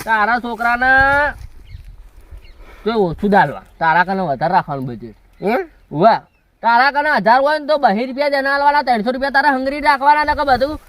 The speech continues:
Speaker 1: લઈ રહેશી ને
Speaker 2: હા.
Speaker 1: તો તારું નહીં થાય. અને
Speaker 2: હા.
Speaker 1: જો છેલ્લા ટાઈમે તું મરવા પડ્યો
Speaker 2: હા.
Speaker 1: કે મારે હવે કોઈનો સહારો નહીં,
Speaker 2: હા.
Speaker 1: તો એના બાયડીને એમ કહે કે, "લે, વહુ બેટા,
Speaker 2: લે, લે, આબુ.
Speaker 1: હજાર રૂપિયા."
Speaker 2: વા-, લે, આબુ.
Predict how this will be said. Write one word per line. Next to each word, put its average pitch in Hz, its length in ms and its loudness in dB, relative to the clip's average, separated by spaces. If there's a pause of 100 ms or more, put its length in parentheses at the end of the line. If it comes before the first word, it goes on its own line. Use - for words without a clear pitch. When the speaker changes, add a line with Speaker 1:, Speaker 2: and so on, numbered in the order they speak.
(260)
Speaker 1:
લઈ 277 180 6
રહેશી 320 280 2
ને 294 480 -4
Speaker 2:
હા. 170 160 -4
Speaker 1:
તો 277 140 -2
તારું 240 420 2
નહીં 254 140 -2
થાય. 226 280 2 (260)
અને 233 140 2
Speaker 2:
હા. - 0 -
Speaker 1:
જો 277 140 2
છેલ્લા 247 300 2
ટાઈમે 254 280 0
તું 240 160 -2
મરવા 208 300 4
પડ્યો 233 380 0 (260)
Speaker 2:
હા. 170 120 2 (1120)
Speaker 1:
કે 214 60 2
મારે 202 320 4
હવે 214 180 2
કોઈનો 208 300 -2
સહારો 180 400 2
નહીં, 185 240 -8 (220)
Speaker 2:
હા. 135 120 -6 (340)
Speaker 1:
તો 247 80 0
એના 262 260 4
બાયડીને 254 500 2
એમ 269 180 -2
કહે 269 180 -4
કે, 269 120 -2
"લે, 277 520 4 (140)
વહુ 170 200 -2
બેટા, 214 320 -2 (360)
Speaker 2:
લે, 226 120 0
લે, 262 140 2
આબુ. 220 160 4
Speaker 1:
હજાર 240 200 4
રૂપિયા." 285 340 2 (300)
Speaker 2:
વા-, 170 360 -12
લે, 196 160 -6
આબુ. 240 160 -8